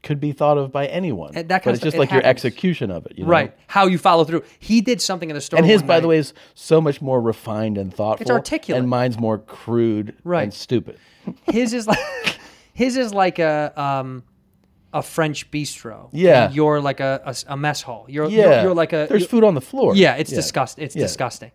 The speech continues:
Speaker 1: Yeah.
Speaker 2: Yeah, no, I, I, <laughs> he did a joke one time that, that, or was working it out, and I think he ended up putting it on something, but he came, he was at the store,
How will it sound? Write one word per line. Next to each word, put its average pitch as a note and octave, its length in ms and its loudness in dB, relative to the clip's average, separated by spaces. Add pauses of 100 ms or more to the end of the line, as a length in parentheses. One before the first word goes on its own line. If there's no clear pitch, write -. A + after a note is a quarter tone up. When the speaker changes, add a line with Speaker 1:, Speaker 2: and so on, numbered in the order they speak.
Speaker 1:
Yeah. C#3+ 200 -6 (100)
Speaker 2:
Yeah, F3 160 4
no, D#3 140 2
I, D#3+ 320 0
I, E3+ 380 -2 (220)
<laughs> - 180 -20
he G#3 240 -2
did G3+ 160 -2
a G3 40 -4
joke E3 280 -2
one D#3 140 -4
time C#3 240 -8
that, B2+ 180 -10 (340)
that, C#3+ 300 -10
or D3 120 -6
was C#3+ 180 -4
working D#3 340 -2
it D3+ 80 -2
out, D#3+ 80 4
and C#3+ 80 -4
I C#3 40 -2
think C#4+ 220 -2
he E4+ 60 0
ended F3 140 -2
up C3+ 120 -6
putting F3 220 -2
it C3+ 80 -6
on D#3 180 -2
something, A#2+ 420 -14 (220)
but - 80 -4
he D#3+ 80 2
came, F#3+ 260 -4
he E3 120 -4
was E3 100 -2
at F#3+ 100 -2
the - 60 -14
store, E3 400 -2